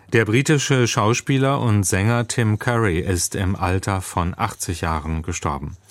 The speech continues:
Das berichten mehrere Medien übereinstimmend. Curry wurde Mitte der neunzehnhundertsiebziger Jahre in der Rolle des Doktor Frankenfurter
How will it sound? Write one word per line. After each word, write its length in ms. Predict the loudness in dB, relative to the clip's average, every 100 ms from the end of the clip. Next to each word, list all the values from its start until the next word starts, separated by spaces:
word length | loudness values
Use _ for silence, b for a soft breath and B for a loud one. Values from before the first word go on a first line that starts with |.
| B B B B
Das 280 | -2 -2
berichten 560 | -2 -2 -2 -2 0 2
mehrere 400 | 2 2 2 0
Medien 400 | 0 0 0 0
übereinstimmend. 840 | -2 -2 -2 -2 -4 -6 -6 -10
Curry 460 | -6 -2 2 0 0
wurde 440 | 0 0 0 -2 -2
Mitte 380 | -2 -2 -2 -2
der 240 | -2 -2
neunzehnhundertsiebziger 1400 | -2 -2 -2 -2 -4 -2 -2 -2 -4 -4 -2 -2 0 0
Jahre 420 | 0 0 0 0 -2 B B B B B
in 100 | 2
der 140 | 4
Rolle 320 | 4 2 2 2
des 340 | 2 0 -2
Doktor 360 | -4 -2 -4 -4
Frankenfurter 1080 | -2 -2 0 -2 -2 -2 -2 0 -2 -2